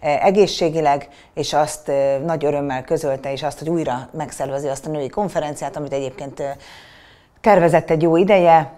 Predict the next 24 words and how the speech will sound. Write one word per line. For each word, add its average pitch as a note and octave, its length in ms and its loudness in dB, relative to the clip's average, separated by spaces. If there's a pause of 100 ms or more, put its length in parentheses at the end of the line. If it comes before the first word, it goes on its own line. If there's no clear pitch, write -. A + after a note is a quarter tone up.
(120)
és E3+ 180 -4
már C#3+ 180 -4
többször D#3+ 360 -2
hívott, D#3+ 320 -2
és C#3+ 140 -10
én D3+ 60 -6
mindig D3+ 320 -4
valahogy C#3 420 -2
kimozogtam, D3 760 -4
hogy C#3 100 -8
ne D3+ 160 -6
kelljen D3 300 -4
oda C#3 140 -6
elmenni. D#3 720 -2
Persze D3+ 220 -8
sosem C#3+ 260 -8
mertem C3 240 -8
azt C3 140 -10
mondani, C3 200 -12
hogy - 80 -12
kérem, C#3 200 -4
én C3+ 60 -8
nem C#3 160 -6
merek A2+ 340 -10